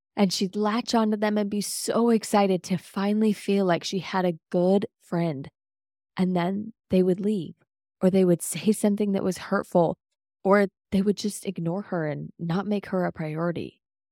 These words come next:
So many of these friendships were one-sided. So many of these friendships were one-sided.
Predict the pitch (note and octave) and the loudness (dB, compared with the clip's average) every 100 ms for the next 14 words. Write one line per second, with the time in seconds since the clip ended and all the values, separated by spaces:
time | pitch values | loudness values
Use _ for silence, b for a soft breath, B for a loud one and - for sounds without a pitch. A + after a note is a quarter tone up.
0 | _ _ _ - C#3 G3+ A3 G#3+ G#3 F#3+ | _ _ _ -14 2 4 4 4 2 4
1 | F#3+ F3+ - F3+ F#3 E3 D3+ - - _ | 2 2 0 0 0 -2 -2 -10 -20 _
2 | _ _ G3 F3 F3 G3 F#3 - E3+ F3+ | _ _ 2 4 4 2 0 -6 -6 -6
3 | - - _ _ _ _ _ - F#3+ G#3 | -10 -16 _ _ _ _ _ 2 4 4
4 | G#3+ G3+ F#3 F#3 E3 - F3+ G3 G#3 - | 4 4 2 0 -2 -4 2 2 2 0
5 | C#3+ - - _ _ _ _ - F3+ F3+ | 0 -4 -16 _ _ _ _ 2 4 4
6 | F#3 E3 E3+ F3 F3+ - | 2 0 -6 -6 -8 -12